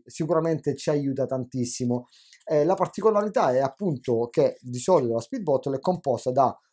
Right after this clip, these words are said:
un bicchiere, da un tappo e poi c'è il collo e un tappo dosato-, un tappo versatore, un po' come se fosse un, eh, plastic pour in qualche modo.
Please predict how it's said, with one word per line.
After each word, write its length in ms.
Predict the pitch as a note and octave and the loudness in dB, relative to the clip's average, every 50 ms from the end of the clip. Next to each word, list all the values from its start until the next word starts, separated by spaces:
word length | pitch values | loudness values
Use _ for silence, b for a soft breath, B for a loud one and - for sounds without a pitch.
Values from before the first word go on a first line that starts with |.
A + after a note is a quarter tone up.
| b - | b 2
un 200 | F3+ G#3+ G#3+ G3 | 4 4 6 4
bicchiere, 680 | E3+ D#3+ - - - D3+ C3+ A#2+ A#2+ C3 G3 A#3+ B3 B B B B - | 2 0 -2 -4 -2 0 2 2 2 2 2 0 -2 B B B B -4
da 300 | C#3 E3 A3 G#3+ F3 - | 2 4 4 6 4 4
un 260 | E3+ E3 E3 D3+ - | 2 2 2 0 0
tappo 560 | - - D3+ B2+ G2+ - _ - A3 B3+ B3+ - - _ _ - | 0 0 0 0 -2 -4 _ 2 4 4 4 2 -4 _ _ -6
e 160 | F4 F4 - | -6 -4 0
poi 200 | - E3 C#3+ D3 | 4 4 4 4
c'è 360 | - - - C3+ A#2+ A2+ A2+ - | 2 2 2 2 2 2 0 -2
il 240 | G#3+ C4 C#4 - - | -2 -2 -2 -2 -6
collo 640 | - - G#3 F#3 D#3 D3 D3 D#3 G3+ B3 C#4 - - | -4 0 2 4 4 6 6 6 8 8 6 6 4
e 280 | - A3+ A3 A3+ A3+ - | 4 4 6 6 4 2
un 260 | - C4 C#4 C#4 - | -2 -2 -2 -4 0
tappo 340 | - D#3+ C3 - - - D#3+ | 2 2 2 2 2 0 0
dosato-, 460 | D#3 D#3 D3+ - D3+ D3 - D3 D3+ | 2 2 2 2 0 -2 -2 -2 -4
un 160 | E3 F#3 F#3+ - | -4 -4 -4 -2
tappo 300 | D3 B2+ - - D3 C#3+ | -2 -2 -2 -2 -2 -2
versatore, 480 | D3 C#3 - - C#3 B2+ C3 B2 C3+ | -2 -2 -2 -4 -4 -2 -2 -2 -2
un 60 | D3+ - | -2 -2
po' 100 | - D#3+ | -4 -4
come 160 | C#3 D3 C3 | -4 -6 -8
se 100 | - C3+ | -8 -8
fosse 380 | - C3+ C3 - - C3+ C3+ C3 | -6 -6 -6 -4 -4 -4 -4 -2
un, 300 | - D#3 D3 C#3+ C3+ C3+ | -2 -4 -6 -6 -4 -4
eh, 460 | C3 C3 C3 B2+ - C3+ B2 A#2+ A#2+ - | -4 -4 -4 -6 -6 -6 -4 -6 -4 -4
plastic 400 | D#3 D3 B2 - - C3 - _ | -4 -4 -4 -4 -8 -10 -10 _
pour 300 | - B2 A#2 A2+ A2 A#2 | -4 -2 -2 -2 -2 -4
in 80 | G#2+ | -6
qualche 320 | - - A2 - - B2 A2+ | -6 -6 -8 -6 -6 -8 -6
modo. 380 | A2 G#2 G2+ G2+ G2+ A2 - | -6 -4 -6 -6 -6 -8 -10